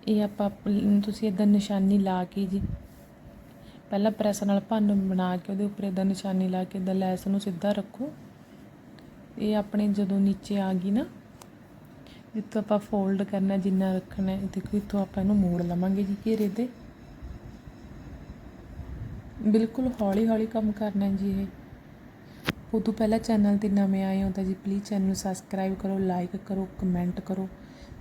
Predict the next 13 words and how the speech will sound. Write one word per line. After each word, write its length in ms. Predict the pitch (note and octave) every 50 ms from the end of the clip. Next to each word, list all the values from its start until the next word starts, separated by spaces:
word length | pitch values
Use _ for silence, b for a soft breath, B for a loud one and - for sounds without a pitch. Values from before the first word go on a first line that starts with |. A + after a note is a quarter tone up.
| - -
ਤੇ 100 | G3+ G3+
ਸਾਨੂੰ 300 | - G#3 G3 F#3+ F#3 F#3
ਵੱਧ 200 | F#3 F#3 F#3 -
ਤੋਂ 100 | - G3
ਵੱਧ 240 | F#3 F#3+ F#3+ F#3 G3+
ਸਪੋਰਟ 420 | F#3+ - - - - F3+ F3+ - - -
ਕਰੋ। 320 | G3 G3 G3 G3 G3 G3 - - - - - - - - - - B B B B B B B B - - - - -
ਤੇ 60 | G#3+
ਕਿਸੇ 280 | - - A3+ G#3+ A3 A3
ਨੇ 120 | A3 A3
ਸਟਿਚਿੰਗ 440 | G#3+ - - G#3+ G3+ - - G3+ G3+
ਬਾਰੇ 320 | G#3 G3+ G3+ G3+ G3+ G3+ G3
ਵੀ 200 | G3+ A3 A3